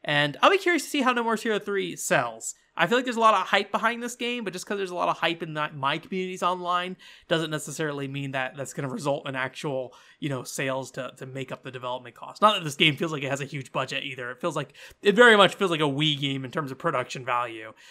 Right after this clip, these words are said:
Um, Ch-, Suda also mentioned wanting to make, like, a Deadpool game or something like that, uh, which I don't really have a lot of interest in.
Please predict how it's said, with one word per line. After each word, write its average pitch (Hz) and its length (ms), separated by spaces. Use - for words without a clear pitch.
Um, 165 480
Ch-, - 160
Suda 254 320
also 196 300
mentioned 185 240
wanting 180 160
to 170 40
make, 165 120
like, 165 140
a 151 60
Deadpool 156 540
game 170 220
or 170 80
something 170 260
like 165 200
that, 156 340
uh, 139 120
which 143 180
I 151 100
don't 151 160
really 143 160
have 143 140
a - 20
lot 139 160
of 131 100
interest 135 360
in. 131 240